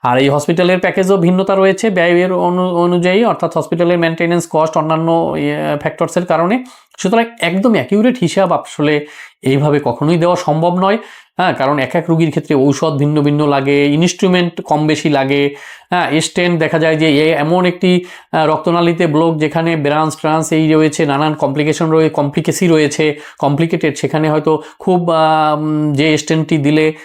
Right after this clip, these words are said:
ওই রুগীর জন্য সুইটেবল, সেটির দাম হয়তো এক লাখ, আহ, সতেরো হাজার বা এক লাখ পঞ্চাশ হাজার টাকা। আবার এমন একটি ব্লকেজ রয়েছে, হ্যাঁ, যেটিতে সত্তর হাজার টাকার একটি স্টেন্ট দিলে হয়ে যাচ্ছে।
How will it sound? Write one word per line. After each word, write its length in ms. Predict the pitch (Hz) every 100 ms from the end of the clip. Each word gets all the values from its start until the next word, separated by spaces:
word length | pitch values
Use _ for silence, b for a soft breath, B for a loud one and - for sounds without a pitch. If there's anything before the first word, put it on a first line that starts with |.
| B
ওই 140 | 139 165
রুগীর 240 | 165 175
জন্য 200 | 175 170
সুইটেবল, 400 | - 151 160 151
সেটির 260 | 143 165 151
দাম 180 | 143
হয়তো 180 | 139 131
এক 120 | 120
লাখ, 140 | 117 110 - b b -
আহ, 260 | 113 117 113
সতেরো 380 | - 127 120
হাজার 240 | 113 110 107
বা 80 | 110
এক 120 | 110
লাখ 100 | 104
পঞ্চাশ 300 | 110 107 -
হাজার 180 | 104 110
টাকা। 220 | - - 117 B B B
আবার 220 | - 147 156
এমন 240 | 160 175
একটি 260 | 175 185 170
ব্লকেজ 380 | 156 165 170
রয়েছে, 460 | 170 175 170 208 120 B B -
হ্যাঁ, 180 | 208 175
যেটিতে 460 | 160 170 165 160
সত্তর 300 | 143 147 156
হাজার 180 | 139 139
টাকার 200 | 135 131
একটি 220 | 123 127 123
স্টেন্ট 260 | 123 117
দিলে 180 | 110 107
হয়ে 200 | 104 95
যাচ্ছে। 320 | - - -